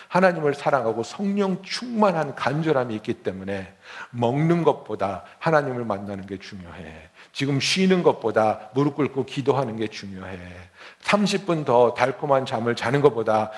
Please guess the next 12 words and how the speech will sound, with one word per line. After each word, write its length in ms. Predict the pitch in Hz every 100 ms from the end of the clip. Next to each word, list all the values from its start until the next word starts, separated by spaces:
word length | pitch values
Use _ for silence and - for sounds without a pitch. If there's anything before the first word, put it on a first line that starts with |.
| -
조금 300 | 143 151 180
더 100 | 185
일찍 360 | 147 127 156 123
일어나서 420 | 117 113 104 120
하나님께 540 | - 165 143 117 123
기도하고 720 | - 123 117 110 107 110 110 - -
이 120 | 143 139
하루를 460 | 151 135 117 117
하나님께 460 | 107 160 131 110 117
맡기는 480 | 110 - - 151 135
게 140 | 135
중요해." 460 | - 104 92 90